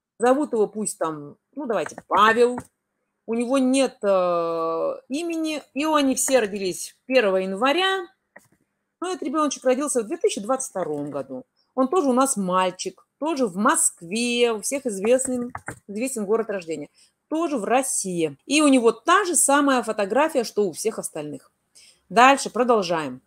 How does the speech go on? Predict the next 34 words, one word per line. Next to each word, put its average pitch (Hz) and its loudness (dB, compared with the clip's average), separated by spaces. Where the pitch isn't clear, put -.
Продолжаем 247 4
разговор. 220 2
Смотрите, 339 4
как 240 6
быстро 392 10
мы 285 4
вышли 320 0
на 262 4
одну 233 0
простую 247 -2
вещь. 165 -6
Мы 254 4
вышли 330 4
на 269 4
то, 370 2
что 285 4
нас 269 4
просят, 262 0
причём 233 -4
мы 233 -2
нечаянно 240 -4
Иванова 220 0
Ивана 285 -2
записали 247 -4
как 196 -10
девочку. 180 -2
Господи, 156 -6
что 196 -10
ж 185 -14
со 208 -10
мной 214 -2
было? 190 -2
Ну 330 4
окей, 220 0